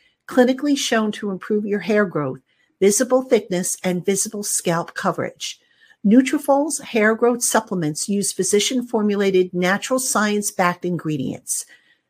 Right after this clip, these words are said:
Their drug-free, patented technology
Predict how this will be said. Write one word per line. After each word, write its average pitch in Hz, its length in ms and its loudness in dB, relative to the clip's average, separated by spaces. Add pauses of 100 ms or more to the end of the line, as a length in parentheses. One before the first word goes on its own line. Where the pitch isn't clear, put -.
(100)
Their 190 160 6
drug-free, 233 640 2
patented 233 680 -2
technology 214 960 -4